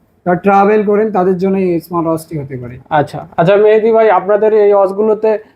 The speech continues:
Speaker 2: সবগুলোতে কি, এ, ওয়ারেন্টি গ্যারান্টি দেওয়া আছে?
Speaker 1: তো ভালো কথা আপনি জিজ্ঞাসা করছেন। আমাদের সকল ব্র্যান্ডের স্মার্ট ওয়াচের সঙ্গে আপনারা পাচ্ছেন এক বছরের ওয়ারেন্টি। এক বছর ওয়ারেন্টি পেয়ে যাচ্ছেন, অফিসিয়াল ওয়ারেন্টি।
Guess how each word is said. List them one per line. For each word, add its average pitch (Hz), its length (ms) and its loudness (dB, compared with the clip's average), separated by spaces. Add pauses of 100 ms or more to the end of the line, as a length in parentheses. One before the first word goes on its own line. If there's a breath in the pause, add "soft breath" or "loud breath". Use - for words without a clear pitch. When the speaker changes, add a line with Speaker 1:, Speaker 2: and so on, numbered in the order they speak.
(160)
Speaker 2:
সবগুলোতে 202 520 0
কি, 226 300 -2 (320)
এ, 147 300 -2 (300)
ওয়ারেন্টি 196 320 2
গ্যারান্টি 208 360 0
দেওয়া 202 240 2
আছে? 202 340 -2 (440)
Speaker 1:
তো 160 360 -4
ভালো 180 260 2
কথা 233 200 0
আপনি 226 200 2
জিজ্ঞাসা 202 340 2
করছেন। 214 280 0
আমাদের 202 400 2
সকল 220 480 0
ব্র্যান্ডের 202 460 2 (400)
স্মার্ট 202 360 0
ওয়াচের 214 260 0
সঙ্গে 208 260 -2
আপনারা 196 300 -2
পাচ্ছেন 190 520 0 (420)
এক 190 220 2
বছরের 220 400 2
ওয়ারেন্টি। 185 580 0 (520)
এক 185 160 -4
বছর 214 220 -2
ওয়ারেন্টি 214 340 2
পেয়ে 214 160 2
যাচ্ছেন, 214 320 0
অফিসিয়াল 214 420 0
ওয়ারেন্টি। 208 480 0